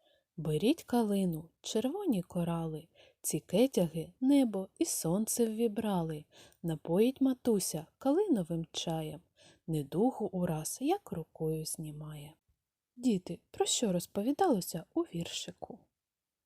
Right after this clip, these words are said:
Так, про калину. Калина — символ України, символ жіночності,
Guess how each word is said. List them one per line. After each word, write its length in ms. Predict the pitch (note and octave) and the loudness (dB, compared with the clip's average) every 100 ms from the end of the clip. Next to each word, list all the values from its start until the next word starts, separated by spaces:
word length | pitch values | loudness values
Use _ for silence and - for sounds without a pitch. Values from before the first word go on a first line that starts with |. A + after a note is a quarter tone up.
| _ _ _ _ _ | _ _ _ _ _
Так, 380 | E3 C#3+ - - _ | -6 -6 -10 -20 _
про 140 | - F4+ | -6 -4
калину. 640 | - G3 D#3+ D#3 D3+ D#3 - _ _ _ _ _ - | -4 -6 -4 -4 -6 -10 -18 _ _ _ _ _ -12
Калина — 560 | D#3 D3+ A3 B3+ D#3 - | -6 2 4 4 2 -6
символ 600 | - - F#4 E4 C#4 B3 | -4 2 2 2 0 -2
України, 800 | G#3+ - G3 F3+ E3 E3 D3+ D3 _ _ - | -4 -2 -2 -2 -2 -4 -6 -12 _ _ -12
символ 600 | - - C4 G#3+ D3+ - | -4 2 4 4 -2 -6
жіночності, 960 | - C#4+ F#3+ G3 - E3 D#3 - D3+ | 0 2 4 0 -2 -6 -8 -10 -12